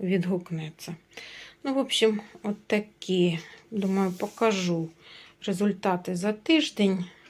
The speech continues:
діток. Ну, єдине, що в мене гарно пішла рости, це моя дітка пілорчика. А поки що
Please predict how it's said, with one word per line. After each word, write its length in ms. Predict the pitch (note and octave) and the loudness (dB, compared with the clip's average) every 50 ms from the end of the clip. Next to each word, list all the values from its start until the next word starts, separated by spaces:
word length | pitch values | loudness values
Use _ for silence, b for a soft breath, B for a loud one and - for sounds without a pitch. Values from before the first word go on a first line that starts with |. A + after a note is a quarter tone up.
| B B - | B B -8
діток. 640 | G3+ F#3+ G3+ A#3+ C#4+ D#4 D#4 - D#4 D#4 - - _ B B B B B B B B B B B B B B B B _ - | -8 -4 0 0 0 0 0 -2 -6 -6 -8 -18 _ B B B B B B B B B B B B B B B B _ -4
Ну, 460 | B3 A3 G#3+ A#3+ C4 C#4 D4 D4 D4 C#4 B B B B B B B B B B | 0 2 2 2 2 2 0 -4 -4 -6 B B B B B B B B B B
єдине, 560 | A3 F#3+ F3+ A3 G#3 F#3 A3 G#3+ G#3 G#3 G3+ | -6 -2 2 2 2 4 4 6 6 4 4
що 240 | G3 - - - G3 | 2 0 -2 0 0
в 20 | F#3+ | 2
мене 340 | F#3 F#3 F#3 F3+ F3+ F3 F3+ - - - | 2 2 4 4 4 2 0 -4 -6 -6
гарно 440 | G3 G3 G3 F#3 F3+ F3 F3 F3+ | -4 -2 0 0 0 0 0 -2
пішла 400 | F3+ F3+ - - - G3 F#3 F3+ | -2 -4 -8 -8 -6 -4 -2 -2
рости, 420 | F3 F#3 F3+ - - - F3 E3+ E3 B B B B B B B B B B B | -2 -4 -4 -8 -8 -6 -6 -6 -6 B B B B B B B B B B B
це 140 | - - F#3+ | -6 -2 0
моя 420 | G3+ F#3+ F3+ E3+ D#3+ F3 F3+ F#3 | 0 0 0 0 0 0 -2 -2
дітка 560 | F#3 G3 A#3+ C#4+ E4+ E4 - - F4 F4+ F4+ F4+ B B B B B B B B B _ _ | -2 -2 0 -2 -2 -2 -2 2 2 2 2 2 B B B B B B B B B _ _
пілорчика. 840 | - - C#4+ C#4 C#4 C#4+ C#4+ C#4+ - - - C4 C4 - C4+ C4+ C4+ - B B B B B B B B B B B B B _ _ - | -8 -4 -2 0 0 0 0 -2 -4 -4 -4 -4 -2 -2 -4 -6 -6 -8 B B B B B B B B B B B B B _ _ -8
А 500 | - G#3+ G3+ G#3 G#3 G#3 G#3 G#3 G#3 G#3 G3+ - _ _ | -2 0 2 2 4 4 4 4 2 2 0 -6 _ _
поки 380 | - - A3 A3 A3 - A3+ G#3+ | -4 -2 -2 -2 0 -2 -2 0
що 680 | G#3+ - - - - G#3+ G#3 G3+ G3 G3 F#3+ F#3+ F#3 | 0 0 0 0 0 2 2 4 4 4 4 2 0